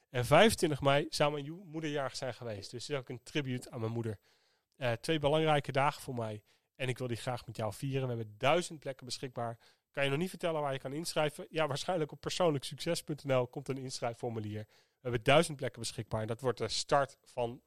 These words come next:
persoonlijk succes. Super tof. Ik ga ook twee boeken schrijven het komende jaar.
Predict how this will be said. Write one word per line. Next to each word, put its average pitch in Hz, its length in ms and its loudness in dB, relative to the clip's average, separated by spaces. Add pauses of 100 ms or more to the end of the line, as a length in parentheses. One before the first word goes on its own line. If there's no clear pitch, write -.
(120)
persoonlijk 110 420 0
succes. - 480 -8 (460)
Super - 280 6
tof. - 280 2 (500)
Ik 190 140 4
ga - 80 10
ook - 100 8
twee 269 200 2
boeken 311 220 -2
schrijven 202 260 6
het - 100 -8
komende 131 300 2
jaar. 113 320 -4